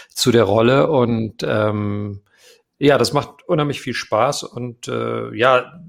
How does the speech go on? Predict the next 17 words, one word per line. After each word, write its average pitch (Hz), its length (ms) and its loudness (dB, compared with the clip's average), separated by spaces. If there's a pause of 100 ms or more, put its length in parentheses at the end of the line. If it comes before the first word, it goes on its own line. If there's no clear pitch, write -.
(140)
klar, 147 220 2
es 131 100 -2
ist 120 120 -2
ein 120 80 -4
Problem, 120 360 0
glaub 117 160 0
ich, - 140 -8
wenn 110 180 -2
man, 107 480 -4
ähm, 101 460 -4
also 101 260 -6
mit 104 140 -6
seiner 101 240 -4
Stimme 120 340 -2
als - 520 -2
so 117 280 -10
Hörspielcharakter 117 920 0